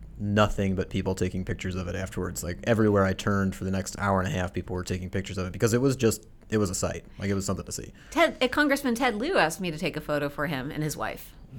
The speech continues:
Speaker 1: Very impressive.
Speaker 2: And then he offered to take one for me, but I was like, "I'm good."
Speaker 1: <laughs>
Speaker 2: I don't need, I don't need a photo of myself standing in front of a building.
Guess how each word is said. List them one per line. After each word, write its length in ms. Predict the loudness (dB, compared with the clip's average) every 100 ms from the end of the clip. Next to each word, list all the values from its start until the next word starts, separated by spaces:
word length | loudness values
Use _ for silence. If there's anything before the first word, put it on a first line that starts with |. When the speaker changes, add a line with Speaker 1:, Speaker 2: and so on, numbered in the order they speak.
| -8
Speaker 1:
Very 260 | -4 0 0
impressive. 480 | 0 -2 -6 -10 -14 -12
Speaker 2:
And 100 | -2
then 80 | 2
he 120 | 4
offered 220 | 4 4 -2
to 60 |
take 140 | -2 -2
one 120 | -2
for 100 | -4
me, 160 | -4 -2
but 120 | 2
I 80 | 0
was 120 | 0
like, 120 | -6 -4
"I'm 240 | -2 -2
good." 380 | -2 -4 -4 -6 -12 -18 -4
Speaker 1:
<laughs> 60 | -2 0 0 -2 -4 -6 -8 -8 -10 -18 -14 0 0 2 -4 -4 -4 -6 0
Speaker 2:
I 80 | 2
don't 140 | 4
need, 180 | 2 2
I 100 | 4
don't 80 | 6
need 140 | 8
a 40 | 6
photo 280 | 6 6 6
of 80 |
myself 320 | 4 4 0 0
standing 280 | 0 0
in 60 | 0
front 160 | 0 -2
of 80 |
a 20 | -2
building. 440 | -4 -4 -4